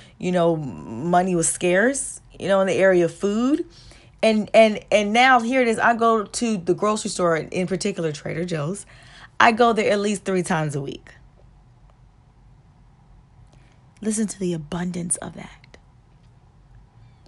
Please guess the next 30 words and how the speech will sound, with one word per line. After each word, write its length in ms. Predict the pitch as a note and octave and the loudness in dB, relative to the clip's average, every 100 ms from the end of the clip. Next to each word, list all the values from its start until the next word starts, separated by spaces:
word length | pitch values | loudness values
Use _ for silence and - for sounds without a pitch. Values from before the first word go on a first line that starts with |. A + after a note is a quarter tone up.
| - - - - | -20 -20 -12 -6
And 180 | G#3 B3+ | 0 4
even, 360 | B3 A#3+ - - - - | 4 4 0 -14 -10 -2
listen, 300 | B3+ A3+ - - - | 0 0 -6 -10 2
even 380 | D4+ C4 A#3 F3+ | 4 6 4 4
then, 420 | A3+ C4 A#3+ G3 | 4 4 4 0
when, 240 | G3 F#3+ | -2 -2
when, 240 | F#3+ F3+ F3 | -2 -2 2
back 280 | A3 A3 - | 2 2 -2
then, 280 | A#3 A3 | 0 0
when 200 | F#3+ F#3+ | 0 0
we 120 | F#3 A3 | 2 0
were 220 | F3+ F3 | 0 -2
just 300 | D#3 F3 - | -4 -6 -2
eating 220 | A3+ G#3 | 2 6
off 160 | G3 F#3 | 4 4
of 100 | D#3+ | -2
beans 380 | F#3+ G3+ G3 F3 | 0 0 0 0
and 120 | D#3+ | 2
rice, 500 | E3+ D3+ D3+ - - _ _ _ - - - | 2 0 -2 -4 -6 _ _ _ -20 -20 -4
when 360 | E3+ E3+ F#3 G3 | 0 4 4 4
we, 100 | G3 | 2
we, 160 | G3+ | 2
when 340 | F3 - F3+ E3+ | 0 2 2 2
we 140 | G#3+ | 2
were 140 | F3+ | 2
just 200 | D#3+ F3 - | 0 -2 -4
eating 220 | G3+ F3 | -4 0
off 220 | F3 F3 | 0 0
of 120 | - - | -6 -18
fish 560 | - A3 G3+ - - | -2 2 2 -2 -8